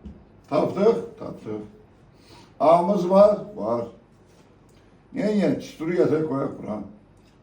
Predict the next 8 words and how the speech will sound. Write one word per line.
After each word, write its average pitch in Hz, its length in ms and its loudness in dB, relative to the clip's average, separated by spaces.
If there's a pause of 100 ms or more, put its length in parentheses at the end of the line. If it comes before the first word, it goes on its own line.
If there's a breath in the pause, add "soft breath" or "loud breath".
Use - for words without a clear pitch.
(420)
D 180 160 4
N 196 140 4
T 208 160 4
nükleotit 170 440 4
sayı 135 400 -2 (1500)
bərabərdir 156 840 4
iki - 240 -2
A 160 400 2